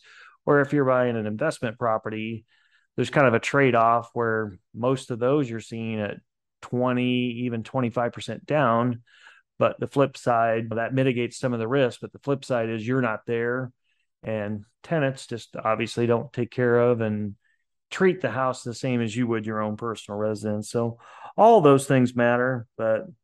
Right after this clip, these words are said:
bottom line, market, personal factors determine mortgage rates, which definitely influence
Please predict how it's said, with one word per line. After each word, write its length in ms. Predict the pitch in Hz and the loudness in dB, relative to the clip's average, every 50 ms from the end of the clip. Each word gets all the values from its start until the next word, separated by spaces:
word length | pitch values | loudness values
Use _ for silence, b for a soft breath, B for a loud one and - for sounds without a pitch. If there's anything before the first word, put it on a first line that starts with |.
| _ _ | _ _
bottom 300 | - 190 202 185 160 147 | -2 0 0 2 2 2
line, 420 | 143 143 147 147 147 143 135 131 - - | 2 2 0 0 -2 -2 -4 -6 -6 0
market, 480 | 135 139 147 143 - 156 139 - - | 2 2 2 2 0 -2 -4 -4 -4
personal 360 | 139 139 135 131 - 135 123 | -4 -4 -4 -2 -4 -6 -6
factors 480 | - 131 127 131 127 - 131 127 123 113 | -4 -4 -6 -6 -6 -6 -6 -6 -6 -6
determine 440 | 113 - - 127 131 127 123 117 117 | -10 -10 -4 -2 0 0 2 2 2
mortgage 340 | 120 120 123 123 120 107 120 | 2 2 2 0 0 -2 -2
rates, 400 | 120 117 117 117 107 - - - | -4 -2 -4 -4 -6 -8 -12 -12
which 260 | 110 101 - - - | -12 -12 -12 -14 -4
definitely 440 | 107 123 123 117 - 117 110 113 113 | 0 2 2 2 0 -2 -4 -2 -2
influence 800 | 110 107 104 - - 123 123 120 117 113 110 110 - - - - | -4 -4 -6 -6 0 2 2 4 4 2 0 -2 -6 -12 -12 -14